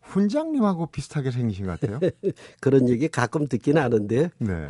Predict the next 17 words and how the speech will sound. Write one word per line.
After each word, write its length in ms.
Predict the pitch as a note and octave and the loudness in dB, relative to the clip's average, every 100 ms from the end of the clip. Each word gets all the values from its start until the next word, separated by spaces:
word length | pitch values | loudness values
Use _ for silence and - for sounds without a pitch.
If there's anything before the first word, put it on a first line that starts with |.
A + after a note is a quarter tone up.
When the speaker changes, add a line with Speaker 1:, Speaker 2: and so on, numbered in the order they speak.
| - | -4
Speaker 2:
<laughs> 1160 | C#3+ - F3 - C#3 _ _ - _ _ _ - | -4 -4 -12 -12 -18 _ _ -20 _ _ _ -4
근데 380 | C3 F3 A#2+ F#2+ | 0 2 0 -2
현대물 720 | - F3 D#3+ D3+ C#3+ C#3+ C3+ | 0 4 6 8 8 6 6
그리는 560 | C3 C3 C3 B2+ A#2+ G#2+ | 4 4 4 4 2 0
주인공 640 | B2+ A#2+ A#2 A#2 A2+ A2+ | 0 2 4 4 4 2
보고도 680 | G2+ G#2 G2 B2+ C3+ C#3 A#2 _ _ | 0 -4 0 4 4 4 0 _ _
주인공 420 | - C3+ B2+ A#2+ | 2 4 6 4
닮았다 480 | A2+ G#2+ G#2 G#2 G#2 | 4 4 2 0 -4
그러고, 460 | F#2+ F#2+ F2 F2 F2 _ - | -4 -6 -8 -10 -12 _ -6
Speaker 1:
음. 220 | G2 F#2 F2 | -2 -2 -2
Speaker 2:
어, 240 | G2+ F2+ F2+ | -4 -4 -2
또 440 | A2+ G2 F2+ - - B2 - | 0 0 -6 -10 -10 -10 2
애들 440 | C#3+ C3 A2+ G2+ | 4 4 4 0
주인공도 600 | G#2+ A2 G#2 G2+ G#2 G#2+ | 0 0 2 0 0 2
Speaker 1:
네. 60 | G#2 | 4
Speaker 2:
닮았다 440 | A#2 A2+ G#2+ G#2+ | 4 2 -2 -6
그러고, 320 | F#2+ F#2 A2 | -4 -4 -6